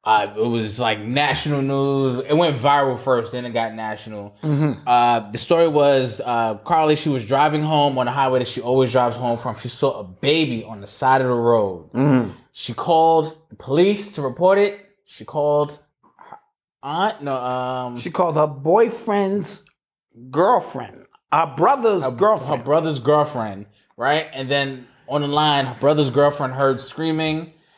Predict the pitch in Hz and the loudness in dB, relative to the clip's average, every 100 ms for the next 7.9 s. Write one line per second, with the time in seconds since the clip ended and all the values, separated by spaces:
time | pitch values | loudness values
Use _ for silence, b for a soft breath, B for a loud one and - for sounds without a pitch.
0 | b 165 170 135 127 113 156 160 160 - | b 0 2 2 -2 -4 -2 0 -2 -6
1 | 165 151 147 143 131 - - - 143 175 | -4 -2 -2 -4 -8 -14 -18 -6 0 0
2 | 185 185 156 147 131 123 127 B B B | 0 0 2 4 4 2 0 B B B
3 | - 131 117 107 165 160 175 175 170 156 | -2 0 0 -2 2 2 2 2 2 2
4 | 151 147 139 131 131 131 135 139 - 135 | 0 -2 -4 -8 -6 0 2 2 -2 -2
5 | 135 131 120 110 127 123 123 127 117 107 | -2 -4 -10 -12 -10 -6 -6 -4 -2 -2
6 | 92 - - - - - 139 139 131 160 | -2 -8 -18 -20 -16 -4 0 2 2 2
7 | 135 104 98 92 - - 98 92 - | 2 -2 -10 -14 -16 -20 -20 -20 -20